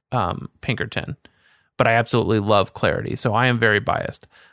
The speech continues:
But to me, I used to always make the joke that Weezer walked into the studio, threw their instruments on the ground, hit record, and then said, "We're done." <laughs> Um, that's always been my hot take on Pinkerton.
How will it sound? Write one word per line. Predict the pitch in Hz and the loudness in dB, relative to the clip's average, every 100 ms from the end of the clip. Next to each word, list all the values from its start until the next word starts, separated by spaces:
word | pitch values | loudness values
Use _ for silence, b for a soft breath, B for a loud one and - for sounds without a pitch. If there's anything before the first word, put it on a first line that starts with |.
| b | b
But | 117 107 | 2 2
to | 143 | 4
me, | 135 135 | 4 6
I | 110 | 4
used | 123 123 | 2 4
to | 123 | 4
always | 123 123 | 4 2
make | 113 | 0
the | 120 | 0
joke | 117 123 110 92 110 | -2 2 2 2 0
that | 95 - | 0 0
Weezer | 127 131 131 139 135 127 | 0 2 4 6 6 4
walked | 117 120 123 | 6 4 4
into | 135 131 | 2 4
the | 123 | 2
studio, | - 139 127 110 95 | 0 2 4 4 2
threw | - 147 | 2 4
their | 143 123 | 6 6
instruments | 143 - 131 110 - | 4 4 2 0 0
on | 104 | 0
the | 101 | 0
ground, | 98 98 101 | 0 0 0
hit | 151 113 | 0 0
record, | 131 - 131 113 104 | -2 2 4 6 4
and | 107 107 | 2 -2
then | 98 | -2
said, | 113 127 | -4 0
"We're | 127 | 2
done." | 180 233 240 190 190 160 | 4 6 6 6 4 2
<laughs> | - - 220 185 151 B B B B | -4 2 4 4 2 B B B B
Um, | 135 123 98 90 127 _ _ _ - | 0 2 2 0 -6 _ _ _ -8
that's | 113 113 113 | 0 0 2
always | 113 113 107 | 2 2 2
been | 110 98 | 0 2
my | 101 107 | 0 0
hot | 113 95 | 0 0
take | - 95 90 | 0 -2 -2
on | 92 | -4
Pinkerton. | - 90 - - 95 - - | -4 -6 -6 -6 -6 -6 -8